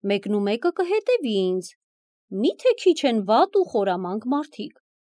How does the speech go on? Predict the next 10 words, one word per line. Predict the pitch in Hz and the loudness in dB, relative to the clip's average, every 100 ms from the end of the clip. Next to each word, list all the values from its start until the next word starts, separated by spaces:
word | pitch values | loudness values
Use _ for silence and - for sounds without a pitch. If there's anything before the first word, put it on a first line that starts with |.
| - | -6
ու | 226 | -2
ես | 208 254 - | 0 -2 -2
կզրկվեմ | 349 392 415 494 453 233 | 0 0 2 0 2 2
իմ | 190 | 0
փողերից, | - 208 185 175 175 180 - _ _ _ | -2 -2 0 -2 -4 -8 -18 _ _ _
ու | 233 175 | -8 -2
դատարկ | 247 214 208 202 202 | -2 0 -2 -2 -2
ձեռքով | 277 285 508 554 | -2 2 0 2
կվերադառնամ | 214 190 190 180 185 180 277 370 | 0 0 -2 -2 -2 -2 -4 -2
հարազատներիս | 220 190 170 180 180 175 220 262 | -2 -2 -4 -6 -6 -10 -8 -10